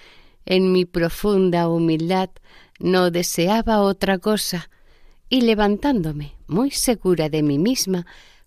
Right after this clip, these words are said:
contesté a lo que se me preguntaba sin cometer ni un solo error, con gran asombro de toda la clase.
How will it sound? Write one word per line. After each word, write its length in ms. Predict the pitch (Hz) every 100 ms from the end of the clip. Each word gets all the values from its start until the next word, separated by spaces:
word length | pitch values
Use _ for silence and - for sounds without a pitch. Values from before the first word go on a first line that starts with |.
| -
contesté 680 | 277 240 226 220 - 311 302
a 80 | 247
lo 160 | 185
que 160 | - 185
se 160 | -
me 160 | 170 170
preguntaba 800 | - 156 151 147 - 254 269 269
sin 340 | - 190 165
cometer 640 | 160 165 156 151 233 247 - -
ni 260 | 208 196 285
un 160 | 311
solo 500 | - - 262 269 262
error, 400 | 233 147 131 - - _ - - -
con 240 | - 139 131
gran 360 | 165 214 175
asombro 640 | 143 - 220 214 160 180 165
de 140 | 156
toda 420 | - 208 220 180
la 160 | 156 143
clase. 520 | 139 135 - -